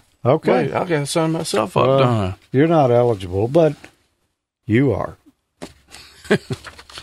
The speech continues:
Speaker 1: So sign up today, and right before the show, I, uh, drew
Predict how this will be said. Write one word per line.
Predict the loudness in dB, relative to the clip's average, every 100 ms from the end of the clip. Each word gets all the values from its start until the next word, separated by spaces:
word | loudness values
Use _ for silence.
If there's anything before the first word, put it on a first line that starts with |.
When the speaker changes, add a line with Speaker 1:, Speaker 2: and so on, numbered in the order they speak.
| -20 -20 -20 _ -6
Speaker 1:
So | 0 2 2
sign | 2 2 2
up | 2 0
today, | 0 2 4 4 4
and | 2 2
right | 2 2
before | -2 -2 0 2
the | 0
show, | 0 2 2 0 -6 -20 -20 _ _ _
I, | 0 2 2 -2
uh, | -4
drew | -6 0 2 4 2